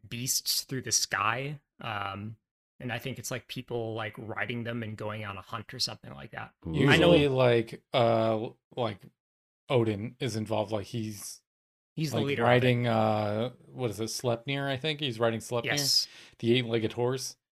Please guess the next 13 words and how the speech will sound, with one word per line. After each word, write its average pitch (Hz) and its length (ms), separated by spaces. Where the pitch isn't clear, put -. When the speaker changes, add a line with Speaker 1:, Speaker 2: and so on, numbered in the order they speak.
Speaker 1:
Yep. 165 180
Who 165 120
is 160 80
also 170 420
the, 135 580
uh, 127 260
child 143 680
of 123 380
Loki 110 420
and 123 100
a 127 40
Speaker 3:
Right. 110 80
Speaker 1:
horse. - 280